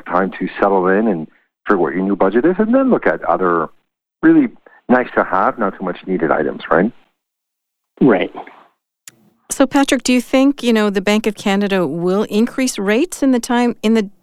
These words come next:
Speaker 3: months to come, or do you think it'll be fairly steady? We know that this is tied to inflation, so it will be difficult to predict, but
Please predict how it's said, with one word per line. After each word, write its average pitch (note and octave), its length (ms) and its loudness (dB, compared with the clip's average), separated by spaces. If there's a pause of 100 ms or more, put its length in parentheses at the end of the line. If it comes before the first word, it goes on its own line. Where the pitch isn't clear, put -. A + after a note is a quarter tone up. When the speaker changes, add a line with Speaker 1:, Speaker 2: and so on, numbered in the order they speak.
(200)
Speaker 3:
months G#3 380 0
to A3+ 100 -2
come, A3 340 2 (340)
or G3 340 2
do F#3 140 -4
you F#3+ 80 0
think G#3+ 500 -2
it'll F#3 240 0
be F#3 280 0
fairly F3+ 420 -2
steady? D3 560 -2 (360)
We F#3 220 0
know F#3+ 200 2
that G3+ 160 -2
this - 180 -4
is E3+ 100 -8
tied F3 300 0
to F3+ 100 -4
inflation, F3+ 680 -2
so E3+ 460 0
it E3+ 160 -4
will E3 200 -2
be F3+ 140 -2
difficult B3+ 500 -2
to C#4+ 100 -6
predict, C#4+ 400 -2
but A#3 180 2